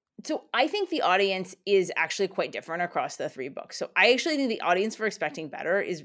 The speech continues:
reasonably broad. So don't think it's just white coastal elites. There are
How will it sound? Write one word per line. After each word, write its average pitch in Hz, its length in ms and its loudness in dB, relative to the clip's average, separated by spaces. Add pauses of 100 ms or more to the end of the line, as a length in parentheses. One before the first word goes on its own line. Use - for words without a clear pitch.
reasonably 147 440 -10
broad. 180 440 -8 (400)
So 160 560 2 (160)
don't 156 240 -4
think 160 180 -6
it's - 160 -10
just 135 280 -10 (160)
white 143 340 -6
coastal 147 560 -6
elites. 165 480 -8 (140)
There 170 340 4
are 147 640 0